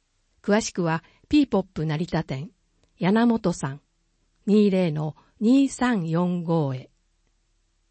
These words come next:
成田市政施行七十周年記念事業。平和大東祭り奉納総踊り。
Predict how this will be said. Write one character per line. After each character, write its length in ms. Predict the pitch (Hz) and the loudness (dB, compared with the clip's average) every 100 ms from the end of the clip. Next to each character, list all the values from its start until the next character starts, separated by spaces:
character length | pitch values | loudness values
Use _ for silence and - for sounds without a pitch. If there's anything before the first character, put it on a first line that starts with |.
| _ _ _ _ _ _ | _ _ _ _ _ _
成 260 | 226 302 269 | 0 0 0
田 240 | 202 180 | 0 -2
市 140 | - | -4
政 280 | 220 269 262 | -2 2 2
施 160 | 247 - | 0 -4
行 320 | 220 208 190 | -2 -2 -2
七 240 | 202 226 277 | -2 -2 0
十 160 | 269 | -2
周 320 | 247 - 226 | -4 -2 0
年 300 | 202 160 160 - | 0 -2 -6 -10
記 120 | - | -2
念 280 | 233 262 254 | 0 2 2
事 180 | 220 214 | 0 -2
業。 280 | 175 139 220 _ _ _ _ _ _ _ _ | -2 -4 -10 _ _ _ _ _ _ _ _
平 260 | - 254 285 | -2 0 2
和 140 | 269 | 2
大 240 | 240 247 269 | 0 0 0
東 240 | 254 254 | 0 2
祭 340 | 233 220 185 151 | 0 -2 -4 -6
り 160 | - | -8
奉 260 | - 247 269 | -8 -2 0
納 220 | 262 247 | 2 0
総 280 | 254 240 220 | 0 2 2
踊 320 | 196 165 143 | 2 0 -2
り。 60 | 143 | -8